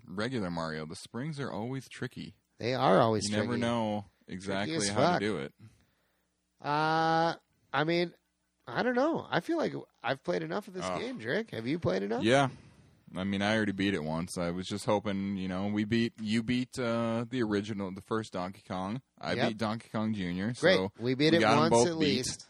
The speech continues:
Speaker 2: Yep.
Speaker 1: If you can, I mean, I don't
Speaker 2: I couldn't
Speaker 1: know
Speaker 2: even get past the
Speaker 1: if it's
Speaker 2: second level on Donkey Kong
Speaker 1: beating
Speaker 2: Junior.
Speaker 1: it because it just starts over from the beginning. So maybe there is no official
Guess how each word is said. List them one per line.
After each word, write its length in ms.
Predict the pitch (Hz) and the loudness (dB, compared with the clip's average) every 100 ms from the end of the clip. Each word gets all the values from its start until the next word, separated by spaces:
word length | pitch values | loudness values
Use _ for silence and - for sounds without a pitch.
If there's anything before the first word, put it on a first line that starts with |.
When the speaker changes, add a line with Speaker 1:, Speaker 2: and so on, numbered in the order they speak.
| _ - | _ -8
Speaker 2:
Yep. 220 | 123 - _ _ _ _ _ | -8 -8 _ _ _ _ _
Speaker 1:
If 180 | 104 113 | 0 2
you 100 | 113 | 0
can, 140 | 104 95 | -2 -2
I 80 | 98 | -4
mean, 320 | 95 90 90 | -4 -4 -6
I 20 | |
don't 100 | 85 | 0
Speaker 2:
I 100 | 127 | 0
couldn't 180 | 170 180 | 4 4
Speaker 1:
know 60 | 170 | 4
Speaker 2:
even 160 | 160 | 2
get 120 | 156 139 | 2 4
past 220 | 147 120 | 4 4
the 60 | |
Speaker 1:
if 20 | 113 | 0
it's 100 | 95 | 2
Speaker 2:
second 240 | 147 139 | 4 4
level 240 | 139 123 117 | 0 0 -2
on 160 | 110 | -4
Donkey 320 | 101 101 95 92 | -6 -8 -8 0
Kong 80 | |
Speaker 1:
beating 240 | 113 110 104 | 4 4 4
Speaker 2:
Junior. 140 | 110 | 2
Speaker 1:
it 80 | 117 | 0
because 280 | 117 104 101 | -2 -2 -2
it 100 | 95 | -4
just 300 | 92 90 - _ | -8 -10 -14 _
starts 340 | - 82 92 95 | -12 -10 -6 -4
over 240 | 95 92 | -4 -6
from 120 | 90 | -10
the 60 | 85 | -8
beginning. 400 | 90 95 85 95 | -6 -4 -6 -8
So 140 | - | -8
maybe 220 | 156 165 | -8 -6
there 160 | 156 156 | -6 -6
is 180 | 160 127 | -8 -6
no 220 | 98 95 | -6 -6
official 500 | 87 - - 101 | -8 -10 -10 -10